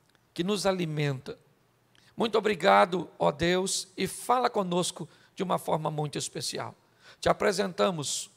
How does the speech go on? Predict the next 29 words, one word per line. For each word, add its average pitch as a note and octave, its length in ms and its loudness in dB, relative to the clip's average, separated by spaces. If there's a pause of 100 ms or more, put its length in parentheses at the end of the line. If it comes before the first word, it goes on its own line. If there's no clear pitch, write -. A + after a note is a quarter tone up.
(120)
todos G#3 400 0
esses F#3+ 360 -2
equipamentos, D#3+ 920 -4 (480)
desde G3 800 0
cada D#3+ 280 0
câmera, G3+ 640 0 (280)
a D3 100 2
grua, F#3 540 0 (920)
a D#3+ 80 -4
cada G3 300 0
cabo, E3 640 0 (300)
consagramos G3 840 -2 (220)
tudo B3+ 400 -6
a G#3+ 120 0
Ti, - 540 -4
ó C#3+ 140 -2
Deus. - 420 -4 (720)
Que - 120 -6
tudo A#3 280 -4
seja A3+ 320 2
utilizado G3 680 0
para F#3 180 2
a E3 60 6
honra G#3 400 0
e - 20 -4
glória F#3 420 4
do F3+ 160 -2
Teu E3+ 220 -2
nome, D#3+ 380 -2